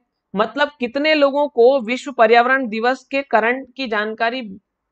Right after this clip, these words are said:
के विषय में बहुत कम जानकारी है ना? विश्व पर्यावरण दिवस के विषय में लोगों के पास में बहुत कम जानकारी। यहाँ पर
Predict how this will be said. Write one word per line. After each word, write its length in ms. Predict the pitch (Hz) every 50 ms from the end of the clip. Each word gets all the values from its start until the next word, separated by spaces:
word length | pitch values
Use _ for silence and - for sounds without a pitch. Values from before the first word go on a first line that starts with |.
| _ _ _ _ _ _ _ _ _ _ _ _ _ 240
के 180 | 247 254 254
विषय 240 | 240 226 233 262 254
में 160 | 262 269 247
बहुत 300 | 196 196 233 285 294 294 -
कम 160 | 277 277 247
जानकारी 520 | 208 196 180 175 160 170 147 131 123 107 _ _ _ _ _ _ _ _ _ _ _ _ _ _ _ _ _ _ _ _ _ 175
है 60 | 190
ना? 260 | 254 233 240 - - _ _ - 180
विश्व 380 | 156 202 254 254 - - 302
पर्यावरण 680 | 277 - 233 226 220 226 214 214 220 240 262 269 269 226
दिवस 380 | 190 208 208 226 247 254 - -
के 120 | 277 254
विषय 300 | 233 226 226 - 226 220
में 320 | 220 214 208 214 240 262
लोगों 440 | 254 220 208 196 170 196 208 247 254
के 140 | 240 269 269
पास 360 | 254 - 214 202 208 208 - 233
में 140 | 254 254 190
बहुत 300 | 185 196 233 269 285 - -
कम 160 | 285 285 262
जानकारी। 400 | 254 233 226 220 226 214 196 196
यहाँ 260 | 180 180 185 202 233
पर 240 | 226 269 269 262